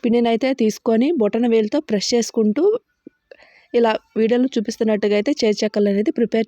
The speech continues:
చేసుకోవాలండి. బ్యాక్ సైడ్ అనేది మన ఫింగర్స్ అచ్చులు అయితే పడతాయి అన్నమాట. కొంచెం ఎక్స్పీరియన్స్ ఉన్న వాళ్ళైతే డైరెక్ట్గా ఆయిల్లో వేసేసుకోవచ్చండి. ఫస్ట్ కొన్ని ఒక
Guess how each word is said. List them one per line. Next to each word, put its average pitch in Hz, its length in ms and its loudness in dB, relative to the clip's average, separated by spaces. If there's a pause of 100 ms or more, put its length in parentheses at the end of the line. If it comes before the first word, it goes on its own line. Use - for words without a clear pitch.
చేసుకోవాలండి. 196 540 0 (100)
బ్యాక్ 196 220 -2
సైడ్ 220 240 0
అనేది 202 240 -2 (100)
మన 226 100 0 (560)
ఫింగర్స్ 233 440 0 (960)
అచ్చులు 233 300 0
అయితే 220 120 0 (120)
పడతాయి 208 340 0
అన్నమాట. 196 320 -2 (1000)
కొంచెం 277 280 2 (100)
ఎక్స్పీరియన్స్ 247 540 0
ఉన్న 226 100 2 (100)
వాళ్ళైతే 208 400 2
డైరెక్ట్గా 214 480 0 (200)
ఆయిల్లో 208 380 0
వేసేసుకోవచ్చండి. 196 960 -2 (540)
ఫస్ట్ 233 260 -2 (100)
కొన్ని 240 240 2 (1000)
ఒక 220 100 -4